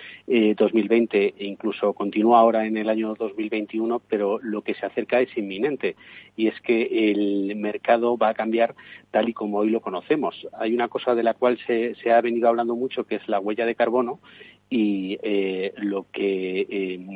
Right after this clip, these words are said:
a-, hasta hace poco tiempo no tenía apenas, eh, un valor, eh, de repente va a cobrar un valor transaccional,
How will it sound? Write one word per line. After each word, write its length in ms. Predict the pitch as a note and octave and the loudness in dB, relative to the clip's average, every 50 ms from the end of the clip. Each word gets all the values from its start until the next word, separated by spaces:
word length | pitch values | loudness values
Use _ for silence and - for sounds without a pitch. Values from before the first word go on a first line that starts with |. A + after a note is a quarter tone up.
| G2+ G#2 - | -10 -8 -6
a-, 300 | G#2 A2 A#2 - - - | -4 -4 -4 -4 -4 -6
hasta 200 | - - - G2+ | -2 0 2 2
hace 320 | F#2 - - A#2+ A2+ A2 A2 | 2 2 4 4 6 6 4
poco 280 | - - A2 - G#2+ | 4 2 2 2 4
tiempo 320 | - C3 B2 A#2+ - A#2 A2 | 4 4 2 2 2 2 2
no 220 | G#2+ G#2+ A2 B2 | 2 2 0 2
tenía 440 | - A#2+ A2+ A#2 A#2+ A#2+ A#2 A2+ - - - - - - - | 2 2 4 4 4 4 2 0 -2 -4 -10 -20 -20 -20 -6
apenas, 480 | - - A2+ - - A#2 A2 A2+ A2 G#2 - - - - | -2 -2 0 0 2 0 0 0 -2 -2 -6 -10 -8 -4
eh, 400 | - A#2+ A2+ A2 A2 A2 A2 G#2+ - - | 0 2 2 4 4 2 2 0 0 -2
un 120 | A#2 A2+ | 0 2
valor, 500 | A2+ A2 A2+ A#2+ A#2+ A#2+ B2 - C#3+ - _ _ - | 4 6 6 6 6 4 2 -2 -6 -12 _ _ -10
eh, 100 | A#2 G#2+ | -8 -8
de 120 | G2+ G#2+ | -6 -6
repente 420 | G2+ G#2 - - G#2+ G#2 - A#2+ A2 | -6 -6 -4 -6 -6 -4 -2 -2 -2
va 320 | G#2 A2 A2 A2+ B2 A2 | 0 0 0 2 0 -2
a 120 | - G#2 G2 | -4 -8 -10
cobrar 340 | - G#2 G2 G2+ G#2 G#2+ A2+ | -8 -8 -6 -6 -4 -4 -4
un 320 | A#2 A2+ A2 A2 G#2+ G#2 | -4 -4 -6 -6 -6 -2
valor 320 | G#2 G2+ G#2 A2+ A#2 A2+ | -2 0 0 0 -2 -2
transaccional, 800 | - - A#2 A2+ G2+ - - A2+ - - A2+ A2+ A2+ A2+ C3 | -4 -4 -6 -6 -6 -6 -6 -8 -6 -6 -6 -4 -4 -4 -6